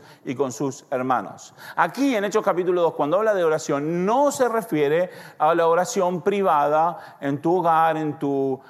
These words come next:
en tu recámara. No se refiere a la oración privada. Está perfecto la oración privada, pero aquí en Hechos capítulo dos se refiere a la oración como iglesia. Y de nuevo, una y otra vez, Hechos capítulo dos, cuarenta y dos nos está hablando de unidad.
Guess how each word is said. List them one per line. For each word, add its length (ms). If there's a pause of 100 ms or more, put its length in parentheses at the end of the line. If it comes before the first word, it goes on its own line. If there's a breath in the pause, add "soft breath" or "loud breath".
(120 loud breath)
en 100
tu 140
recámara. 1000
No 180
se 100
refiere 300
a 20
la 80
oración 300
privada. 360
Está 220
perfecto 500
la 100
oración 320
privada, 520 (260 loud breath)
pero 220
aquí 320
en 120
Hechos 200
capítulo 440
dos 100
se 100
refiere 640 (200 loud breath)
a 160
la 100
oración 600
como 440
iglesia. 960 (220 loud breath)
Y 140
de 140
nuevo, 400 (140)
una 420
y 80
otra 220
vez, 300
Hechos 260
capítulo 380
dos, 180
cuarenta 400
y 60
dos 120
nos 220
está 240
hablando 400
de 80
unidad. 480